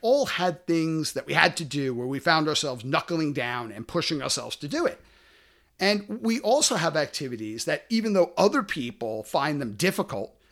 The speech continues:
and not particularly motivating, we excel in these areas, and often we find ourselves pulled towards them,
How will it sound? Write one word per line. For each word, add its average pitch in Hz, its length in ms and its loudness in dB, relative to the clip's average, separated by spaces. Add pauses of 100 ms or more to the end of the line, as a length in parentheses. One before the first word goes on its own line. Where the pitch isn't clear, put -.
and 175 120 4
not 165 180 6
particularly 127 420 -6
motivating, 147 640 4 (180)
we 233 160 6
excel 175 440 6
in 156 80 2
these 123 200 -4
areas, 104 440 -8
and 131 160 -6
often 131 340 0
we 165 140 0
find 170 340 4
ourselves 135 400 0
pulled 151 400 -4
towards 151 540 0
them, - 220 -14